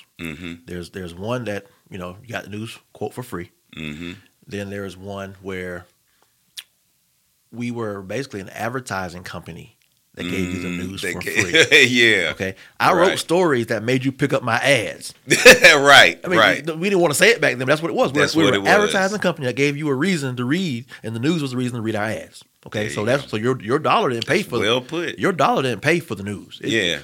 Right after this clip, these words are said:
Speaker 2: that paper costs more than a dollar to print that you
Speaker 1: Yeah.
Speaker 2: put there, or fifty cents or whatever.
Speaker 1: Mm-hmm.
Speaker 2: You know, so then you have that model. Then you have the model that we have now, I guess, on the website. So, you know, you, you, you have the news for free on the website,
Speaker 1: Mm-hmm.
Speaker 2: but it still gives you access to those ads, and hopefully you click on some of those ads.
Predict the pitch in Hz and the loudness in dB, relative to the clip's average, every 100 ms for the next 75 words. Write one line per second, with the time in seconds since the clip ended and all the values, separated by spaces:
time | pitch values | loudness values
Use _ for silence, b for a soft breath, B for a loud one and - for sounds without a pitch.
0 | - 139 160 214 185 147 139 139 147 113 | -4 -4 0 -4 -4 -4 -4 0 -2 0
1 | 131 101 92 151 92 - - 90 80 123 | -2 -2 -6 -8 -8 -12 -8 -4 -4 -4
2 | 104 101 - 123 117 123 104 95 90 - | -6 -8 -8 -10 -8 -10 -10 -14 -14 -18
3 | _ B 92 82 78 80 104 98 95 117 | _ B -10 -8 -8 -6 -6 -6 -8 -8
4 | 104 110 113 90 110 107 98 90 87 _ | -10 -8 -8 -6 -6 -6 -6 -8 -12 _
5 | _ _ _ _ _ _ 120 117 123 113 | _ _ _ _ _ _ -10 -4 -2 -2
6 | 110 104 104 120 107 117 101 90 92 95 | -2 -6 -6 -6 -6 -6 -8 -10 -10 -10
7 | 98 104 110 101 92 - 92 - _ b | -10 -8 -8 -8 -8 -12 -12 -14 _ b
8 | b - 90 87 - 101 85 87 87 87 | b -12 -10 -10 -14 -16 -16 -16 -18 -16
9 | 98 98 110 110 113 135 - 98 92 107 | -10 -8 -8 -8 -8 -10 -10 -8 -8 -8
10 | 95 85 - 85 - _ 98 92 90 95 | -10 -8 -8 -8 -12 _ -10 -8 -8 -8
11 | 104 104 123 120 113 104 117 107 - 104 | -6 -6 -4 -4 -6 -8 -6 -4 -6 -8
12 | 92 - 95 92 - 123 92 82 - 107 | -8 -10 -10 -10 -4 -2 -2 -6 -10 -12
13 | 98 98 - 120 101 104 95 107 107 85 | -10 -10 -6 -6 -6 -10 -6 -4 -4 -6
14 | 87 | -12